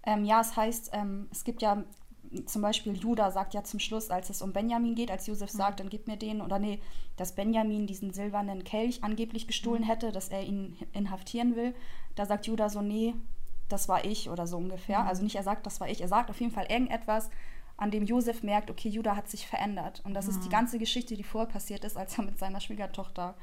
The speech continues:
Speaker 1: was hatte.
Speaker 2: Irgendwie ermutigt mich gerade das Gespräch dazu, wieder diese Geschichte nochmal nachzulesen, weil ich gerade irgendwie voll im Neuen Testament abgehe, aber irgendwie
Speaker 1: Mhm.
Speaker 2: gerade nicht mehr so, so fest im Alten bin. Also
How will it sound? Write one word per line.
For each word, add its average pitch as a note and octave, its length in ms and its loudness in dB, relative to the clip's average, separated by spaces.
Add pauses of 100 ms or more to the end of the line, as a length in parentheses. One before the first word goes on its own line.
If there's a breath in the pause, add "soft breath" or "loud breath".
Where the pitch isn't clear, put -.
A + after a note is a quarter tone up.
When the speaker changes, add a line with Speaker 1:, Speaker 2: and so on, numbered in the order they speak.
(800 loud breath)
Speaker 1:
was F#3+ 200 -4
hatte. G3 300 -2 (100)
Speaker 2:
Irgendwie C#4+ 300 4
ermutigt A3+ 500 2
mich A3 240 0
gerade F#3+ 220 -4
das F#3+ 200 -4
Gespräch - 320 -2
dazu, - 360 6
wieder F#3+ 200 -2
diese F3+ 240 -6
Geschichte F#3+ 360 -8
nochmal F#3+ 200 -4
nachzulesen, G3 840 -4
weil G3+ 140 -4
ich G3 60 -8
gerade G3 280 -6
irgendwie G3 240 -6
voll G#3 220 -8
im G3 100 -4
Neuen G3+ 180 -6
Testament G#3 500 -6
abgehe, G3 460 -8
aber F#3+ 320 -8
irgendwie F#3+ 420 -6 (280 loud breath)
Speaker 1:
Mhm. G#3 200 -2
Speaker 2:
gerade G3+ 200 -4
nicht G3+ 140 -6
mehr G#3+ 140 0
so, G3 380 -6 (100)
so F#3+ 300 -8 (220)
fest G3+ 300 -6
im - 140 -10
Alten G3+ 360 -8
bin. F#3+ 280 -6
Also - 260 -6